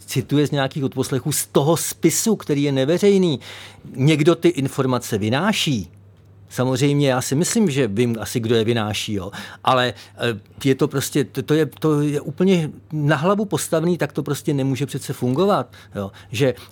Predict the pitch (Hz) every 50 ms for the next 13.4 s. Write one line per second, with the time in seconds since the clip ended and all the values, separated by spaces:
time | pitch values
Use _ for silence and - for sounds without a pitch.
0 | - - 143 127 117 117 110 127 135 135 151 160 143 147 147 - - 139 - -
1 | 175 147 123 127 123 117 139 147 156 156 135 107 - - 127 110 - - 139 131
2 | 127 143 139 120 127 123 - - 143 139 147 160 160 - - - - 117 123 120
3 | 131 - - 139 135 131 120 107 98 - - 135 127 131 135 127 123 - 143 131
4 | 120 123 - - 175 - - 180 165 - - 143 113 - - - - 117 117 123
5 | 143 147 151 156 - - - - 156 139 110 131 127 - 139 135 131 - 143 127
6 | 113 120 123 113 - - 131 123 - 135 123 123 123 120 117 123 123 120 - 117
7 | 110 110 117 113 110 101 107 104 104 113 135 156 156 135 104 101 - - - -
8 | - 147 151 147 - 160 165 170 165 170 - 147 - - 190 190 208 196 196 196
9 | 175 151 - - - - - 165 - - 160 156 156 156 143 - - - 160 139
10 | 139 143 147 156 147 143 147 135 - - - - - - 117 113 110 107 104 -
11 | - - - 127 - - 190 185 185 220 202 180 202 196 196 180 156 160 - 156
12 | 139 160 151 147 - 147 143 131 - - 143 139 131 - - 139 131 123 - -
13 | 135 127 135 143 156 160 139 117